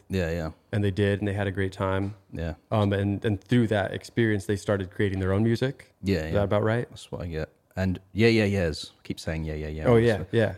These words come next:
Speaker 1: But it was another
Speaker 2: Yeah.
Speaker 1: group that they did covers for of, um, Pixies as well. Another
Speaker 2: Nice,
Speaker 1: group.
Speaker 2: classic.
Speaker 1: Uh, but yeah, I mean, that's always a really good way, I think, to learn music.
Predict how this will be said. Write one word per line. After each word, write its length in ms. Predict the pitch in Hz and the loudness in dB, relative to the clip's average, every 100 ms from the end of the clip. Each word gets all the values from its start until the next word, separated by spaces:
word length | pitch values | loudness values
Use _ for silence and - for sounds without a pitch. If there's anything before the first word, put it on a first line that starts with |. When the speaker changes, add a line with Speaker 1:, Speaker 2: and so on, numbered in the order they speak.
| - | -6
Speaker 1:
But 140 | - | -6
it 40 | - | -4
was 140 | 92 | -2
another 240 | 92 92 | 0 2
Speaker 2:
Yeah. 60 | 87 | 2
Speaker 1:
group 340 | 95 85 - | 2 0 -2
that 160 | - - | -8 -6
they 240 | 80 80 - | -4 -4 -6
did 160 | - 78 | -10 -10
covers 340 | - 80 76 | -6 -6 -6
for 380 | - 71 76 78 - _ | -8 -6 -6 -6 -10 _
of, 540 | 67 82 82 90 - _ _ _ - | -6 -4 -4 -8 -14 _ _ _ -10
um, 680 | 90 87 87 85 85 82 - | -6 -6 -6 -4 -4 -6 -8
Pixies 560 | - - 92 90 - - - | -12 -10 -8 -8 -10 -20 -20
as 100 | 80 | -12
well. 220 | 87 92 - - | -10 -10 -12 -6
Another 160 | 92 | -2
Speaker 2:
Nice, 140 | 95 - | -2 -2
Speaker 1:
group. 100 | - | -2
Speaker 2:
classic. 300 | 101 - - - - - _ _ - | -2 -4 -16 -20 -20 -20 _ _ -4
Speaker 1:
Uh, 300 | 92 92 92 | 0 2 2
but 140 | 101 | 2
yeah, 340 | 131 170 85 - | 4 4 2 2
I 80 | 110 | 0
mean, 160 | 120 123 | 2 2
that's 180 | 131 | 2
always 240 | 151 139 110 | 4 4 4
a 60 | |
really 200 | 110 104 | 4 2
good 160 | 98 101 | 2 0
way, 200 | 95 104 | 0 0
I 80 | 73 | -2
think, 240 | - 85 - | -4 -6 -6
to 120 | 85 | -6
learn 320 | 82 82 80 | -2 -2 -4
music. 640 | 80 82 76 - - - | -4 -6 -6 -10 -18 -20